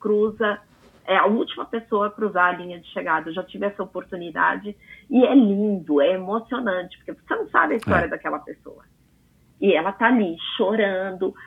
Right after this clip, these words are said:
Speaker 1: sabe? Você não sabe o que que ela passou naqueles últimos quarenta e dois
Speaker 2: Uhum.
Speaker 1: quilômetros.
Speaker 2: Exato.
Speaker 1: Quem dirá na vida,
Speaker 2: É.
Speaker 1: né? E tá lá, cara, ela se propôs, ela foi, ela entregou. E
Speaker 2: Exato.
Speaker 1: dane-se o tempo, sabe?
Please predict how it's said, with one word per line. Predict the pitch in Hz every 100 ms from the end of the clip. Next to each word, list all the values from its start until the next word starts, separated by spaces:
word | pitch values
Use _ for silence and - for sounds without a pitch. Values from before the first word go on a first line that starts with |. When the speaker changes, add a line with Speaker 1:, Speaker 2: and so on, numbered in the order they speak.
| - - _
Speaker 1:
sabe? | 202 175 170 151 147 156 - - - _ _ _
Você | -
não | 285 285
sabe | 320
o |
que | -
que | 294
ela | 262
passou | 247 254 285
naqueles | 277 277 233
últimos | 269 262 269
quarenta | - 277 - 269 359 311
e | 311
dois | 262 - -
Speaker 2:
Uhum. | -
Speaker 1:
quilômetros. | - 339 - 202 - - 143 - _ -
Speaker 2:
Exato. | 98 87 82 269
Speaker 1:
Quem | 302
dirá | 302 -
na | 294 311
vida, | 226 175 175 - - _ _ _
Speaker 2:
É. | 190
Speaker 1:
né? | 190 226 - _ _ _ _ _ -
E | -
tá | - 339
lá, | 285 277 285
cara, | 269 196 190
ela | 196 226
se | 294
propôs, | 277 277 - 226 240
ela | 247 240 220
foi, | - 220 240
ela | 240
entregou. | 240 240 262 226 185 196 196 - _ _ -
E |
Speaker 2:
Exato. | - 240 -
Speaker 1:
dane-se | 214 262 240 -
o | 185
tempo, | - 117 127 - 147 - _ _
sabe? | 208 190 185 135 -